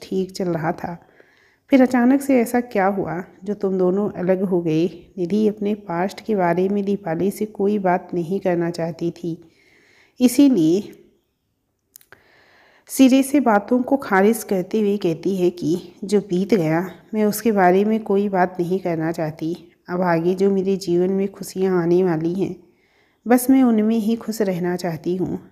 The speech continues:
मेरी डॉक्टर होने के नाते मेरे जीवन में आगे जो खुशियाँ आने वाली हैं, उनके बारे में आप मुझके, मुझसे डिस्कस कर सकती हैं, लेकिन पीछे अतीत में क्या छूट गया है,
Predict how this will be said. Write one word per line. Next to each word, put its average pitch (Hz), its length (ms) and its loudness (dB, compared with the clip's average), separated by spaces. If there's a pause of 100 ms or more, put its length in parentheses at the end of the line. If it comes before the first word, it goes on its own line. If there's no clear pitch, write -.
(120)
मेरी 185 240 0
डॉक्टर 180 400 0
होने 180 340 2
के 175 160 -4
नाते 165 320 -4 (320)
मेरे 190 220 -2
जीवन 185 360 2
में 202 220 -2
आगे 180 300 -2
जो 190 160 -2
खुशियाँ 185 540 -4
आने 175 180 2
वाली 160 300 -2
हैं, 175 200 -4 (800)
उनके 247 280 4
बारे 233 320 4
में 240 220 2
आप 202 260 -4
मुझके, 208 280 -8 (280)
मुझसे 190 400 -4
डिस्कस 202 440 -4
कर 180 160 0
सकती 175 420 -4
हैं, 190 240 -4 (240)
लेकिन 196 220 -2
पीछे 196 420 -2
अतीत 190 420 -4
में 208 120 -2
क्या 196 260 -6
छूट 180 360 -4
गया 170 260 0
है, 180 220 -6